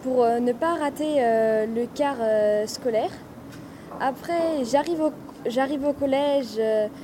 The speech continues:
et je reste jusqu'à dix-sept heures. À dix-sept heures, je pars, euh, trente minutes de bus. Je reviens chez moi. Et, euh, là, je prends le goûter, je fais les devoirs,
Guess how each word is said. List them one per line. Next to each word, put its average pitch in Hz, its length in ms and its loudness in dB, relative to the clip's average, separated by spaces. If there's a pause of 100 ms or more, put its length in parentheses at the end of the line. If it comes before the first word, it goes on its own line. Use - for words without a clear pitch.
(240)
et 247 80 0
je 233 100 0
reste 254 480 0 (120)
jusqu'à 214 680 -2 (360)
dix-sept 262 420 -4
heures. 320 220 0 (480)
À 220 60 -4
dix-sept 311 380 -4
heures, 349 140 2
je 277 100 -2
pars, 311 360 0
euh, 233 120 2
trente 320 320 -6
minutes 302 400 0
de 220 280 0
bus. 247 480 -8 (760)
Je 247 40 -2
reviens 240 720 0
chez 226 160 -8
moi. 226 240 -2 (920)
Et, 262 300 6
euh, 240 120 8
là, 277 180 6
je 277 100 0
prends 285 200 -2
le 269 80 2
goûter, 262 680 0
je 254 200 2
fais 247 180 -6
les 233 260 -2
devoirs, 233 440 0